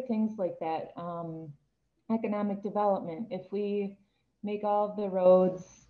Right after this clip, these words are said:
collector streets, how are we gonna get people into our downtown, into Greenway Station, into areas of the community where we want people to shop, um, where we want people to go to work, you know?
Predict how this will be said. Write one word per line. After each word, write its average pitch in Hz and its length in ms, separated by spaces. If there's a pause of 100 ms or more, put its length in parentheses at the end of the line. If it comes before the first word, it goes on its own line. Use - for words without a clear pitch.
(140)
collector 190 480
streets, - 640 (760)
how 202 240
are 202 120
we 196 80
gonna 196 240
get 185 240
people 185 320
into 175 260
our 170 140
downtown, 160 720
into 190 300
Greenway 175 460
Station, 160 600
into 170 280
areas 202 420
of 190 100
the 180 80
community 175 920 (260)
where 185 160
we 185 100
want 180 280
people 185 280
to 170 120
shop, 143 500 (680)
um, 165 520
where 170 180
we 180 160
want 180 300
people 170 380
to 165 340
go 165 140
to 156 80
work, 151 340
you 190 140
know? 180 320